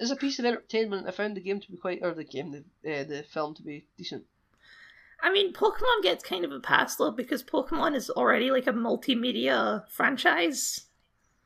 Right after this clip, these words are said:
Speaker 2: Like, it's got, it's got
Speaker 1: True.
Speaker 2: anime, it's got games,
Speaker 1: But
Speaker 2: it's
Speaker 1: I
Speaker 2: got
Speaker 1: thi-,
Speaker 2: co-,
Speaker 1: I think
Speaker 2: comic books.
Speaker 1: s-, specifically Detective Pikachu as a brand was started as a video game,
Speaker 2: That's
Speaker 1: I
Speaker 2: true.
Speaker 1: think.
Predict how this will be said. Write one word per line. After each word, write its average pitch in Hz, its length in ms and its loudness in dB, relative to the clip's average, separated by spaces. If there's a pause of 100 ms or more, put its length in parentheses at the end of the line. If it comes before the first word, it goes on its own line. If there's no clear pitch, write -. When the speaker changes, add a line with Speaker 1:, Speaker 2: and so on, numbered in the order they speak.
(1040)
Speaker 2:
Like, 320 140 2
it's - 120 -2
got, - 320 4
it's - 160 -2
got - 200 2
Speaker 1:
True. 254 100 8
Speaker 2:
anime, 254 560 4
it's 240 160 -2
got - 300 2 (280)
games, 247 460 0
Speaker 1:
But 190 140 6
Speaker 2:
it's 196 100 -2
Speaker 1:
I 233 40 8
Speaker 2:
got - 160 4
Speaker 1:
thi-, - 60 -6
Speaker 2:
co-, 165 140 -10
Speaker 1:
I 202 60 2
think 226 320 0
Speaker 2:
comic - 380 -2
books. - 840 -2 (160)
Speaker 1:
s-, - 80 -16
specifically - 840 -4
Detective 185 480 -4
Pikachu 226 580 -4 (300)
as 190 220 0
a 165 60 0
brand 170 580 0 (540)
was 180 120 -2
started 160 320 8
as 160 140 -12
a - 20 -18
video 156 220 -6
game, 185 260 -8
Speaker 2:
That's - 240 -2
Speaker 1:
I - 40 -8
Speaker 2:
true. - 100 0
Speaker 1:
think. - 120 -2